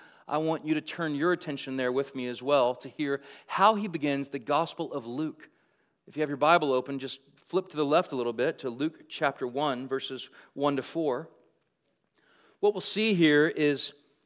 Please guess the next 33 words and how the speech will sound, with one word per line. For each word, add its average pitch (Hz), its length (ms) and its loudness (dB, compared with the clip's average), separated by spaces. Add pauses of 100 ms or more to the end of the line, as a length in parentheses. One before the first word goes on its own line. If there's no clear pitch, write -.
(840)
how 214 280 10
he 196 160 0
starts - 400 0
this 233 260 -2
book 131 460 -2
so 220 460 4
that 139 360 2
we 151 120 0
have 139 220 2
a 139 60 2
bearing 143 420 4
on 127 240 0 (300)
why 160 380 6
he 185 160 0
works 175 240 2
his 143 120 -4
way 160 200 2
through 226 400 -2
the, 160 100 2
the 143 240 -6
book 139 180 0
of 127 120 -4
Luke 135 260 0 (100)
into 147 600 -4 (500)
the 139 80 -2
book 123 180 -2
of 127 60 -2
Acts. - 460 -2 (1200)
He 123 120 -14
writes, 117 540 -4
Luke 123 240 -6
chapter 110 300 -8
one, 101 360 -10